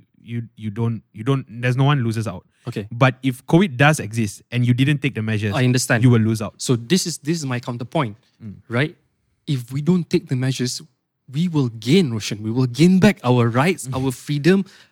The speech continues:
Speaker 2: our, our rights to live as normal human beings, to live as dignified human beings, and not
Speaker 1: Mm.
Speaker 2: be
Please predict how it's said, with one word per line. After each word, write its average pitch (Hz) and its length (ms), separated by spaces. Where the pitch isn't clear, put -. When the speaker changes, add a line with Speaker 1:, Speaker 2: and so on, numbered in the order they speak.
Speaker 2:
our, 139 340
our 135 220
rights 190 200
to - 80
live 165 200
as 120 160
normal 131 340
human 147 380
beings, 156 240
to - 100
live 156 220
as 123 160
dignified 151 480
human 135 240
beings, 143 220
and 131 120
not 165 140
Speaker 1:
Mm. 127 80
Speaker 2:
be 139 100